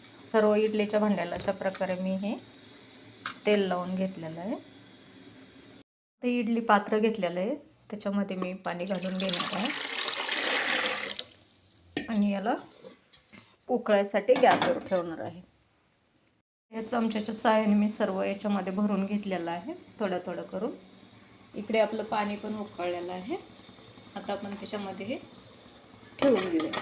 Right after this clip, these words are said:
आपण झाकण लावून स्टीम करायला ठेवून देऊया, एक सात आठ मिनटासाठी ठेवून देऊया याला. आता आपली इडली चेक करूया, एक सहा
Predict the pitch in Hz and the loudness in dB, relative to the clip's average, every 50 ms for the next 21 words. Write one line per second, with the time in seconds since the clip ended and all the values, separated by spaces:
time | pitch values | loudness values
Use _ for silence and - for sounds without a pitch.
0 | - - - - - 269 - - - - - - - - - - - - - - | -4 -6 -4 0 0 0 0 0 -6 -16 -20 -18 -14 -14 -14 -12 -14 -14 -16 -16
1 | - - - - - - - - - - _ _ _ _ _ _ 214 226 220 254 | -16 -14 -16 -16 -16 -18 -20 -20 -20 -20 _ _ _ _ _ _ -10 2 4 4
2 | 311 330 - - - - - - - - 202 226 262 254 254 - 214 208 208 208 | 4 4 2 -4 -10 -12 -14 -14 -10 -2 2 4 4 4 6 4 4 4 4 4
3 | 220 240 262 254 - - 226 208 208 208 214 196 196 190 190 196 208 - - 240 | 2 2 2 2 2 2 2 2 4 2 2 2 2 2 2 0 -4 0 0 0
4 | 202 185 180 165 165 165 165 202 285 - - - - - - - - - - - | 2 2 -2 -2 -2 -2 0 -2 -2 -4 -8 -14 -20 -20 -20 -20 -20 -20 -20 -20
5 | - - - - - - - - - - - - - - - - - - - - | -20 -20 -20 -20 -20 -20 -20 -20 -20 -20 -20 -20 -20 -20 -20 -20 -20 -20 -20 -20
6 | - - - - - - - - - - - - - - - - - - 202 208 | -20 -20 -20 -20 -20 -20 -20 -20 -20 -20 -20 -20 -20 -20 -20 -18 -8 -4 -2 -2
7 | 202 - - - - - - - - 226 202 - 190 190 180 190 190 190 190 185 | -2 -4 -8 -16 -14 -12 -8 2 4 4 4 4 2 0 0 0 -4 -4 -4 -6
8 | 208 196 - 196 180 - - - - 208 208 190 185 175 175 175 170 165 165 170 | -6 -6 -4 -6 -6 -8 -10 -8 -4 -2 -2 -2 -2 -2 -2 0 0 -2 -2 -2
9 | 202 277 - - - - - - _ _ _ _ _ _ _ _ _ _ 202 190 | -4 -6 -6 -8 -14 -20 -20 -20 _ _ _ _ _ _ _ _ _ _ -4 -4
10 | 190 190 190 185 190 190 185 185 190 214 277 339 - - - - - - - - | -2 -2 -2 -2 -2 -2 -2 -4 -2 -2 -2 -2 -4 -8 -14 -20 -20 -20 -20 -20
11 | - - - - - 240 208 208 - - 185 175 160 156 151 151 156 165 165 - | -20 -20 -10 0 2 2 2 2 2 0 2 2 2 0 -2 -2 -4 -6 -8 -12
12 | - - - - - - - - - - 214 202 185 190 | -18 -20 -20 -20 -16 -14 -12 -12 -8 -4 -2 2 2 2